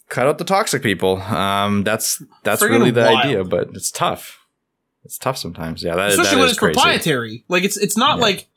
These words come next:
Speaker 2: it's like, I'm not gonna go to the univer-, I'm not gonna go to a university to get X company's proprietary internal procedure from one random team. Get outta here with that. Get out.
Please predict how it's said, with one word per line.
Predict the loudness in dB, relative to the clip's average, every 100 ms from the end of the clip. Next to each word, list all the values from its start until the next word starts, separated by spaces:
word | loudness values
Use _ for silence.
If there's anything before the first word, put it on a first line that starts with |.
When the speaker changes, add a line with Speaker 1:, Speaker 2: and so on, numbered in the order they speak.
| _ -10 -6
Speaker 2:
it's | -2
like, | -2 -4 _ -2
I'm | 0
not | 2
gonna | 0 2
go | 2
to | 2
the | 2
univer-, | 2 0 0
I'm | 0
not | 0
gonna | 0
go | 2
to |
a | 2
university | 0 2 0 0 -2 -2 -6 -8
to | -2
get | 0 0 -2 -4
X | -4 -4 -4
company's | -2 0 2 0 0
proprietary | -2 -2 -2 0 0 0 0 0 2 0 0
internal | 0 0 0 2 2 0 -6 _ _ _
procedure | -2 2 2 4 2 0 -4 _ _
from | -6 0 0 0 -2 0
one | 0 2 2 0 -6 -8 _ -8
random | 0 2 4 4 4 2 0 _
team. | 0 4 4 2 -6 -14 _ _
Get | 0 2 0 -6 _
outta | -2 0 2 0
here | -2 -6
with | -6
that. | -6 -8 -12 _ _ 0
Get | 2
out. | 2 0